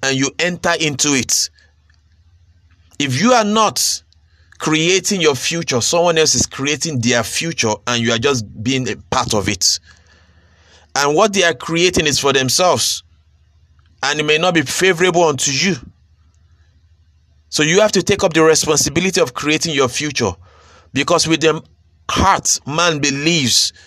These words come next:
With the mouth, confession is made. Because you are supposed to live the same way you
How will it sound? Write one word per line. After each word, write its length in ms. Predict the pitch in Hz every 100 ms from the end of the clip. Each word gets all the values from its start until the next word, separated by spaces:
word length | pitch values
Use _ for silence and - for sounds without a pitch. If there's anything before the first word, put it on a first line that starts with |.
| _
With 140 | - 147
the 120 | 151
mouth, 440 | 147 156 196 170
confession 560 | - 139 123 170 156 143
is 160 | 135 135
made. 380 | 180 151 - - _ _ _ _ _ _ _ _ _
Because 340 | - 143 175 156
you 80 | 170
are 60 |
supposed 380 | 170 165 208 226
to 80 | 185
live 240 | 170 180
the 100 | 151
same 400 | 135 - 190 190
way 160 | 170 170
you 480 | 165 147 147 151